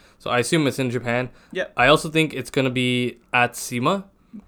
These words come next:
Speaker 1: So I think sema's in a couple weeks, so it's gonna be debuting there. But, like, in pictures, like, it doesn't even look real. Like, that's how good this car looks.
Speaker 2: Yeah.
Speaker 1: It look, it, it looks like a render of some sort.
Speaker 2: Yeah.
Speaker 1: But, like, obviously there's videos and stuff of it,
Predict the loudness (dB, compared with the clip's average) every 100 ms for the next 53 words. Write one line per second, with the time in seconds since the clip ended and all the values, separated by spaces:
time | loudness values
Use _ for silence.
0 | -20 -18 -6 -2 -2 -2 -2 0 -2 -2
1 | -2 -2 -2 -4 -6 -4 -4 -8 -18 -14
2 | -4 -2 -2 0 0 2 0 0 0 0
3 | -2 -16 _ -6 -4 -2 -2 -4 -4 -6
4 | -4 -6 -6 -2 0 2 2 2 0 -2
5 | -2 -2 -2 -4 -6 -6 -4 -4 -4 -6
6 | -6 -10 -8 -8 -10 -14 -16 -10 -8 -10
7 | _ _ -6 2 2 2 -2 -4 -4 -2
8 | 2 2 2 0 0 0 -4 -2 0 2
9 | 0 -2 -8 -10 -8 -8 -10 -8 -6 -6
10 | -6 0 2 2 0 0 2 2 2 2
11 | 0 0 -2 -4 -4 -6 -4 -4 -4